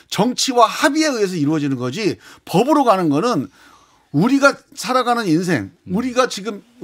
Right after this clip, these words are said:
Speaker 1: 공동체에서 벌어지는 일에 저는 일 프로밖에 안 됩니다.
Speaker 2: 사법의 영역으로 해결할 수
Speaker 1: 그렇죠.
Speaker 2: 있는 것들이. 근데
Speaker 1: 정치도
Speaker 2: 이제
Speaker 1: 마찬가지고 통치도
Speaker 2: 음.
Speaker 1: 마찬가지예요.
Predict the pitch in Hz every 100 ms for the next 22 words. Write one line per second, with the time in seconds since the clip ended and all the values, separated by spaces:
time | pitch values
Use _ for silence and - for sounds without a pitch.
0 | 147 190 233 220 214 202 135 175 170 190
1 | 175 123 214 151 - _ _ _ - 175
2 | 226 131 139 220 - 277 233 - 131 92
3 | 107 127 - 64 - - - - _ _
4 | _ _ _ - 165 160 123 101 95 90
5 | 98 143 - - 151 151 143 233 117 135
6 | 190 113 113 92 82 _ - - - -
7 | 180 208 262 180 330 226 165 254 247 233
8 | - 285 - 302 165 139 220 220 185